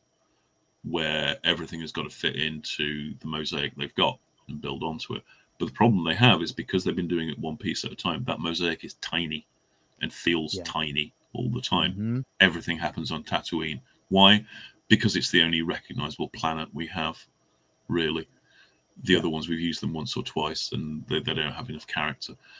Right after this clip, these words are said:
Speaker 1: So they, they kind of lo-, have to loop back to those core facts all the time, uh, and can never get very far beyond them 'cause they're always having to go back to them. Forty K was, was very much painted as a different canvas, to be a canvas, to be a vast canvas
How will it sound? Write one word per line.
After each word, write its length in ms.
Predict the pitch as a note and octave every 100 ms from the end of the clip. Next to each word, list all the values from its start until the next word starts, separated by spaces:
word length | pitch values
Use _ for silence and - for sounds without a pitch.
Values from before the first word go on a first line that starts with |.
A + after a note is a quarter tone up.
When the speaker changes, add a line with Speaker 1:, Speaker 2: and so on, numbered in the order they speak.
| - -
Speaker 1:
So 560 | - - A2+ G#2+ G#2 - - _ _ _ _ _ -
they, 120 | G2 F#2
they 140 | G2
kind 220 | F#2+ A2 G2+
of 60 |
lo-, 180 | F#2+ F#2+
have 160 | - G2+
to 100 | F#2
loop 260 | F#2+ F#2+
back 320 | - F2+ - - - _
to 100 | - E2
those 160 | E2
core 300 | - G2 E2
facts 500 | - F#2+ - - -
all 160 | E2+ D#2+
the 80 | D#2
time, 400 | G#2+ E2+ C#2+ C2 _ _ -
uh, 200 | D2+ C#2
and 340 | D2+ E2 E2+
can 180 | - F2+
never 220 | F2+ F2
get 220 | F2 E2+ -
very 160 | D#2+
far 300 | D#2 - D2+
beyond 340 | C#2 E2+ B2 G2
them 180 | D2+ - _
'cause 160 | - D#2
they're 100 | D#2
always 140 | D2+
having 140 | D#2+ C#2+
to 60 |
go 120 | - D2+
back 220 | F#2+ -
to 140 | -
them. 140 | D#2 - - - - - - - _
Forty 260 | - A2+
K 200 | G#2 F#2+
was, 200 | F#2 F2
was 240 | E2 E2+ D#2
very 220 | E2 E2
much 180 | D#2 -
painted 320 | E2 E2 -
as 100 | D2
a 40 |
different 320 | D#2+ D#2+ - -
canvas, 360 | F2+ D#2 D2
to 120 | - D#2
be 280 | E2 F2+
a 60 | D#2+
canvas, 480 | - D2+ D2+ - -
to 120 | -
be 120 | D#2+
a 40 | D#2+
vast 580 | - - - - - -
canvas 580 | D#2+ D2+ D2 D#2 -